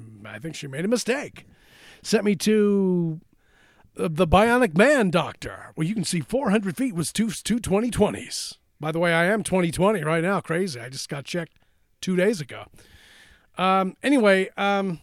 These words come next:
so this doctor was looking at me, and he tried to flip my eyelids around, and he used a microscope, and he tried to see if there was anything in there. And they,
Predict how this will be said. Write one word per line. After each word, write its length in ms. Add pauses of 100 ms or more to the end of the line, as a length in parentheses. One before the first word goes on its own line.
so 180
this 140
doctor 360
was 140
looking 220
at 180
me, 200
and 80
he 80
tried 200
to 80
flip 200
my 260
eyelids 300
around, 440
and 80
he 60
used 260
a 60
microscope, 760
and 120
he 200 (760)
tried 260
to 80
see 320
if 80
there 80
was 140
anything 260
in 80
there. 80
And 100
they, 220